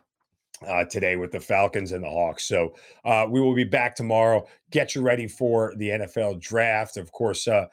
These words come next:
we got some Braves baseball to get to as well. Appreciate you guys stopping by, listening to A to Z, and making A to Z your first listen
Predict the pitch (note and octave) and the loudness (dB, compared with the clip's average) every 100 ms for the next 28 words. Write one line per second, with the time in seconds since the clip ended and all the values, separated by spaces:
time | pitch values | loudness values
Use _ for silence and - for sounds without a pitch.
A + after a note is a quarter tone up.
0 | _ _ - A2+ A2 A2 G2+ G#2 F2+ G#2 | _ _ -4 -2 -2 -2 -2 -2 -2 -4
1 | G2+ - G2+ F#2 F2+ F#2 - F#2 F#2 E2+ | -4 -4 -4 -4 -6 -8 -8 -10 -8 -10
2 | - G#2 G#2+ G2+ - D3 - B2+ A2 A2 | -6 0 2 2 0 -4 -2 -4 -2 2
3 | A#2+ A2 - _ _ _ - - B3 A#3 | 4 4 -2 _ _ _ -4 2 4 4
4 | F3 F3+ F#3+ E3+ F3 F3+ E3 D#3+ E3 E3+ | 4 6 6 4 0 -2 -2 -2 0 0
5 | D#3+ C#3 E3 D#3 D#3+ D#3+ D3 D#3 B2+ D3+ | 2 2 4 4 0 -2 -2 -2 0 0
6 | D3 C#3+ D3 D3 C#3 B2 - E3 - D3+ | 0 0 4 6 6 2 -2 -2 -2 -2
7 | D#3 - D3+ D3 | -2 -2 -4 -6